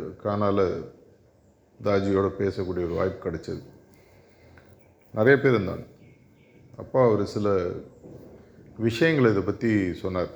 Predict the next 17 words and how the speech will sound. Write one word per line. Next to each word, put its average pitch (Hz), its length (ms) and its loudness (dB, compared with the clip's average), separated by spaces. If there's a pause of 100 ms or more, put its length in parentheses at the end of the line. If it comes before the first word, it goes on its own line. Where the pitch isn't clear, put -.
இந்த 87 140 -4
கதைன்ட்டு 110 440 2
இல்லை, 113 180 -2
இந்த 110 120 -2
மாதிரி 104 200 -2
ஒரு 98 380 -2
கருத்து 120 360 0
சார்ந்த 104 400 0
விஷயம். 87 380 -6 (2500)
அபியாசிகள் 123 680 4
அனைவரும் 117 680 2 (260)
அன்பு 131 440 0 (100)
சார்ந்தவர்களாக 107 880 2
மாற 101 280 0
வேண்டியது 95 340 -2
மட்டும்தான் 107 540 -4
நம்மளுடைய 92 720 -2